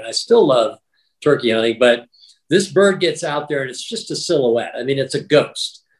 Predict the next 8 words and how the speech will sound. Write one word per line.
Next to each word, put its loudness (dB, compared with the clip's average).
against -2
the, 2
the -2
back, 0
backlit -2
fog, -2
and 0
he's 2